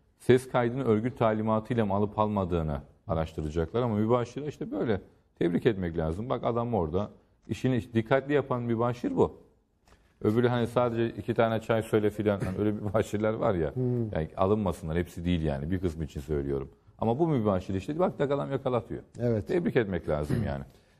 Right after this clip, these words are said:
Speaker 2: Şey, e, hani tavukla ilgili bir şey var ya tövbe tutmamakla alakalı. Tam da bu hesap yani.
Speaker 1: Evet.
Speaker 2: E, bu fetö'cülerinki.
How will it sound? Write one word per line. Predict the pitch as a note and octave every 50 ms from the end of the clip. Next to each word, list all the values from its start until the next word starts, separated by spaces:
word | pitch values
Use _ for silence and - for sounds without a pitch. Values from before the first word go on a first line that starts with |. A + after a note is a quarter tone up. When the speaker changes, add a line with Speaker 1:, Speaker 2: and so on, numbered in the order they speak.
| _ -
Speaker 2:
Şey, | - - - - A#2+ B2+ C#3+ C#3+
e, | C#3+ - - A#2 A2+ A#2 A2+ A2 G#2
hani | B2+ B2 B2 A2+ -
tavukla | - B2+ B2+ C3+ C#3 C3+ - - - B2 A#2 A#2 A#2 A2
ilgili | A2 A2+ A2+ A#2 B2 C3 C3 A#2
bir | A#2+
şey | - - C3+ B2+ C3
var | E3+ F3 C#3+
ya | B2
tövbe | - - - A#2 A2+ A2 A2+ A2
tutmamakla | - A#2+ - - A#2 A2+ A2 G#2+ G#2 - A2+ G#2
alakalı. | G#2 G#2 G#2 A2 G#2+ - A#2+ A#2+ C#3+ F3 F3+ - - - _ _ _
Tam | - D3 C3 B2+ B2
da | B2 C#3+ C3
bu | B2 B2+
hesap | A#2+ G#2 - - G#2 F#2+ - G2+
yani. | G2+ G2+ D#2 - - G2+ F#2 - - _ _ _ _ -
Speaker 1:
Evet. | G#2+ G#2+ G#2+ G#2 G#2 G2+ G2+ G2+
Speaker 2:
E, | G#2
bu | A2
fetö'cülerinki. | - - A#2 G#2 - A2 G2 G2 G2+ G#2 G2+ G#2 G2+ F#2 - G#2